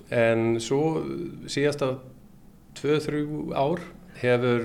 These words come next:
eh, það verið eftirspurn í Reykjavíkurborg að fá meira svona margmiðlunar hugmyndir og miðlunar hugsun inn í skipulagið?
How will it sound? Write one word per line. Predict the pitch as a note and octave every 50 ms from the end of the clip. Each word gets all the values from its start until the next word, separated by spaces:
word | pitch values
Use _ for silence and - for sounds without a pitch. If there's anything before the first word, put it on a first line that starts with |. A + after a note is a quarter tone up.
| A2+ A#2
eh, | A#2 A2+ A2+ A2 A2 A2+ A#2 A#2+
það | A#2+ - B2 A#2 A#2+
verið | A#2+ A#2+ A2+ B2+
eftirspurn | D3 C#3+ - - - - - F#2 - - - -
í | B2+ C3 C3 A#2+ A2 G#2+
Reykjavíkurborg | A#2 A#2 - F#2 F2+ F2 - - F2+ F2+ F2+ -
að | F#2 F#2 - -
fá | G#2+ G#2 G2 G2 G2+ - - - - - - - - - -
meira | A2+ A2 G#2 G#2
svona | G#2 A2 G#2+ G2+ G2 - -
margmiðlunar | A2+ G#2+ A2 A2+ A2+ G#2 G#2+ G#2+ G#2 G#2 G2+ G2+ G2 G2+ G2+ - - - - - - - - - - -
hugmyndir | A2+ A#2 A2+ A2+ G#2+ A2 - A#2+ A2 G#2+ A2+ - -
og | A2+ G#2+ G2+ G2 G2 G2 F#2+ F#2+ F#2+ F2+ F2+ - - - - - -
miðlunar | A2+ A2 G#2 G2 G#2 G2+ G2 -
hugsun | B2 B2 - - - B2 A#2 A#2+ A#2+
inn | - A#2 A2 G#2+ G#2+
í | G#2 - A2 G#2+ G#2 G#2 G2+ G2 G2+ - - - - - - - - - - - - - - - - -
skipulagið? | - - - D3 D3 E2 C#2+ D#2 - -